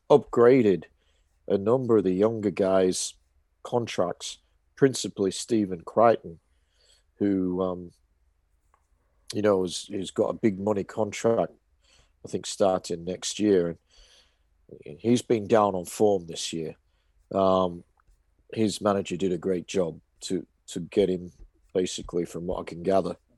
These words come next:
He'd done a handshake deal on five hundred and ended up with, I think, maybe seven fifty when he got the new manager. So the, I think they're gonna be needing a lot more out of him.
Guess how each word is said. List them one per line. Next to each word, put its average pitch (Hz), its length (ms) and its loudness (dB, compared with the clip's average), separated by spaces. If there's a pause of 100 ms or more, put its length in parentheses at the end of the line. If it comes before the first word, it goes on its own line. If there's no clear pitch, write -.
(440)
He'd 107 100 0
done 98 160 4
a 87 80 -4
handshake 101 540 -2
deal 87 320 0
on 85 160 -8
five 90 320 0
hundred 87 420 -8 (920)
and 92 100 -8
ended 92 300 -4
up 90 160 -2
with, 95 100 -4
I 92 100 -8
think, 87 160 -12
maybe 87 280 -6
seven 87 420 -4
fifty 87 380 -4
when 87 120 -6
he 87 60 -12
got - 140 -4
the 90 80 -8
new 87 180 -14
manager. 87 400 -8 (1300)
So - 200 0
the, - 440 -2
I 101 60 -2
think 107 260 -2 (540)
they're 98 100 4
gonna 107 200 4
be 98 180 0
needing 98 360 -2
a 92 40 -2
lot 95 240 0
more 98 260 4
out 85 260 -6
of 85 100 -8
him. 85 260 -4